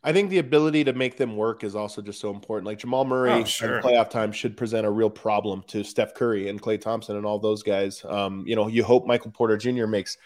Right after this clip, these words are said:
Speaker 1: defensive rotations a little bit easier. I mean, Yoke murdered them last year, but should be dealing with more spacing even, even next year. So, I think Denver, it's funny that we had Sam Esfandiari on the other day, and he was like, "Oh, I'm not worried about Denver." I honestly think Denver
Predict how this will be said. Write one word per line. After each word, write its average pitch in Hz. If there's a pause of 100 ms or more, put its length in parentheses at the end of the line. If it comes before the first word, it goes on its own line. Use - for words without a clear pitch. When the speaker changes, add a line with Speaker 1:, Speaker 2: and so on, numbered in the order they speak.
(260)
Speaker 1:
defensive 127
rotations 117
a -
little 120
bit 120
easier. 123
I 135
mean, 156
Yoke 196
murdered 165
them 170
last 110
year, 175 (300)
but 156
should 165
be 170
dealing 147
with 139
more 127
spacing 113 (380)
even, 127
even 131
next 113
year. 90
So, 104 (500)
I 175
think 190
Denver, 165
it's 151
funny 190
that 185
we 151
had 151
Sam 151
Esfandiari 135
on 131
the 131
other 127
day, 123
and 120
he 123
was 123
like, 107
"Oh, 113
I'm 113
not 113
worried 110
about 101
Denver." 113
I 170
honestly 214
think 151
Denver 127